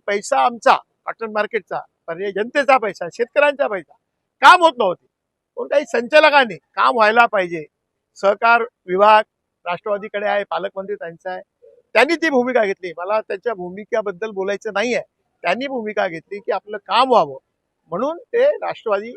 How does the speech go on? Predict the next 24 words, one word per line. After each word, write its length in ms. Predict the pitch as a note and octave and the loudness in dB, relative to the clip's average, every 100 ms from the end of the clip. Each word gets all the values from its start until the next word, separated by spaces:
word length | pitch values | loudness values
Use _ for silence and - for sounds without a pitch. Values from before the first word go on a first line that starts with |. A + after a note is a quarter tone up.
| - - | -16 -16
पक्षामध्ये 520 | E3+ - F#3+ F3 G#3 | -14 -10 -10 -8 -10
त्यांनी 260 | - E3+ G3 | -10 -14 -12
प्रवेश 400 | - B3+ D4 - | 4 6 6 4
केला. 240 | G3 C#3 - _ _ _ _ | -2 -4 -12 _ _ _ _
ते 60 | A#3+ | -2
राष्ट्रवादी 500 | G#3 F3+ B3+ B3 B3+ | 0 0 -2 -2 -4
काँग्रेस 320 | - A3+ C4 - | -6 -4 -6 -8
पक्षामध्ये 520 | G3+ B3+ A#3 A3+ A#3+ | -8 -8 -6 -2 -2
गेले, 340 | G#3 A3+ A#3+ D#3+ - _ _ _ | 2 4 4 2 -10 _ _ _
म्हणजे 180 | G3+ A#3 | -14 -12
ते 120 | C4+ | -10
काँग्रेसच्या 540 | C4+ F#3 F#3 A#3 B3+ C#4+ | -6 -4 -2 -4 -2 -2
तिकिटावर 340 | C4 C4 C#4 C4+ | -2 -4 -2 0
निवडून 220 | C4+ C#4 | -2 0
आले 200 | C4 C#4+ | 2 2
नव्हते, 340 | C#4+ C4+ F#3 | 4 2 0
ते 120 | E3 B3 | -6 0
आघाडीमध्ये 540 | G#3+ C4 E4+ E4+ D#4+ | 4 4 4 2 0
निवडून 240 | C4+ A#3+ | 0 0
आले 160 | F#3 D#3 | -2 -4
होते, 180 | C#3 - | -10 -18
तिथं 220 | G#3+ A#3+ | -10 -10
चिन्ह 540 | - _ F4 F#4 F#4 | -10 _ -8 2 2
नव्हतं. 320 | D#4 A3 D#3+ | 4 0 -4